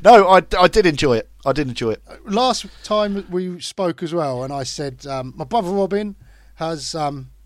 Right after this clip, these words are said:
Speaker 2: not been sacked off. You know, Stan is just another cog in the wheel.
Speaker 1: Just on standby.
Speaker 2: Yeah.
Speaker 1: I'm, I'm Stan on standby. <laughs>
Speaker 2: But, uh, Robin's quit.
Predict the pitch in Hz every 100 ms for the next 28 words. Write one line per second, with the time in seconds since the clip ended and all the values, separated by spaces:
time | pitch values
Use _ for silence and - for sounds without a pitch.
0 | - 196 196 147 151 - 151 - - 156
1 | 170 - _ - 147 143 - 180 160 156
2 | 151 139 - 151 127 - - - - -
3 | 143 143 135 139 127 131 - - 165 160
4 | 147 135 131 120 110 120 - 127 - 143
5 | 170 151 110 95 - - 120 120 - 135
6 | - 123 - 170 139 110 110 - 143 131
7 | 98 82 80 - - - - - - -
8 | - - 147 135 - - - - 175 -
9 | 170 170 160 156 160 160 - 170 110